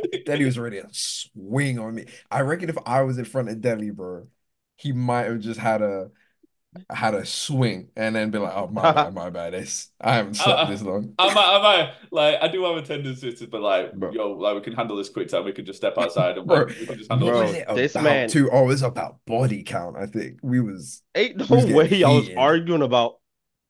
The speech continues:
Speaker 1: Bro, me and him, he's got a new child, so he, he was already running on probably less than sleep than I'd had, and I'd only had four hours sleep.
Speaker 2: And
Speaker 1: And then, and the thing is, both me and him love debating.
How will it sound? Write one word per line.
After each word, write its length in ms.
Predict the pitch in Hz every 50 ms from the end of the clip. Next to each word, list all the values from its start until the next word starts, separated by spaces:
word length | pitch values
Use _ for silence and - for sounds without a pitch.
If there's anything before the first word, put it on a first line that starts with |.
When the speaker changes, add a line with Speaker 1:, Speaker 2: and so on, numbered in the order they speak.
| _ _ -
Speaker 1:
Bro, 300 | 202 214 214 196 - -
me 180 | 170 196 254 269
and 60 | 247 -
him, 240 | 254 220 185 151 135 - - _ - -
he's 260 | - 247 247 269 -
got 180 | 254 196 202
a 20 | 202
new 180 | 214 226 214
child, 500 | - - - 185 175 151 135 120 120 117
so 140 | - 143 131
he, 260 | 131 151 202 214 214 214 -
he 160 | 151 208 220
was 160 | 208 175 156
already 340 | - 143 165 180 165 143 135
running 280 | 135 147 156 160 143 117
on 140 | 117 117 117
probably 260 | - 127 117 117 117
less 240 | 113 120 123 120 -
than 220 | 120 117 113 113
sleep 400 | 107 - - - 131 127 120 -
than 140 | 120 113 - -
I'd 220 | 117 127 139 135
had, 200 | - 110 107 98
and 120 | - 110 120
I'd 140 | 139 147 147
only 200 | 135 127 117 117
had 160 | 113 - -
four 240 | 120 113 110 104 101
hours 280 | 110 104 107 107 -
sleep. 340 | - 117 107 98 - - _ _ _ _ _ _ _ _ _ _ _ -
Speaker 2:
And 140 | 117 117 123
Speaker 1:
And 140 | 131 131 139
then, 220 | 147 147 - - -
and 120 | - 165 185
the 60 | 190
thing 160 | 185 220 208
is, 120 | 196 170 135
both 340 | 131 151 175 190 196 180 175
me 120 | 180 185
and 80 | 170 147
him 160 | - 170 139
love 480 | 123 113 113 113 120 127 131 131 131 -
debating. 680 | 131 117 120 120 120 127 131 113 127 135 143 - - _